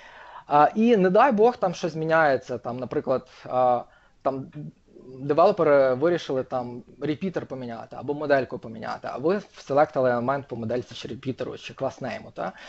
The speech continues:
І вам приходиться бігати і все там, відповідно, апдейтувати по всіх тест-кейсах, а, де використовуєте цей, цей елемент. Ну і, звичайно, а,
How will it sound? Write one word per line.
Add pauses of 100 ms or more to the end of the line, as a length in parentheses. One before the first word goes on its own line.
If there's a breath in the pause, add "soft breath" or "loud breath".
(180 loud breath)
І
вам
приходиться
бігати
і
все
там,
відповідно, (340 loud breath)
апдейтувати
по
всіх
тест-кейсах, (260 soft breath)
а,
де
використовуєте
цей, (200)
цей
елемент. (640 loud breath)
Ну
і,
звичайно,
а,